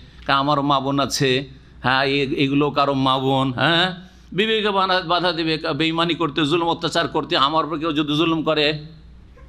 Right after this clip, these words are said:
আজকে আমি জুলুম করছি, তো আগ-, আমার উপরে যদি কোনোদিন জুলুম হয়, এর প্রতিশোধ, হ্যাঁ, হ্যাঁ, এগুলো বিবেক, সুস্থ বিবেক। সুস্থ বিবেক দিয়ে অনেক পাপ থেকে মানুষ বাঁচতে পারে। একমাত্র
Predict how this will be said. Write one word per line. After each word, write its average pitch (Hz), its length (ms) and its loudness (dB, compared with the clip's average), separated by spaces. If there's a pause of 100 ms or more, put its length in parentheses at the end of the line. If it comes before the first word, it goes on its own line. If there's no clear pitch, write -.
(120)
আজকে 151 300 0
আমি 165 200 2
জুলুম 170 320 0
করছি, 147 600 0 (240)
তো 165 80 2
আগ-, 147 300 2
আমার 156 260 2
উপরে 151 180 -2
যদি 151 200 -2
কোনোদিন 156 280 0
জুলুম 147 320 2
হয়, 156 180 2
এর 147 100 0
প্রতিশোধ, 147 720 -2 (120)
হ্যাঁ, 110 160 0
হ্যাঁ, - 280 -12
এগুলো 92 240 -8
বিবেক, - 500 -6
সুস্থ - 300 -4 (540)
বিবেক। 165 280 -8
সুস্থ 208 400 0
বিবেক 202 540 0
দিয়ে 185 420 0 (300)
অনেক 202 540 2
পাপ 240 160 2 (100)
থেকে 185 180 -4
মানুষ 143 320 -2
বাঁচতে 98 340 -6
পারে। 82 200 -12 (420)
একমাত্র 277 1120 0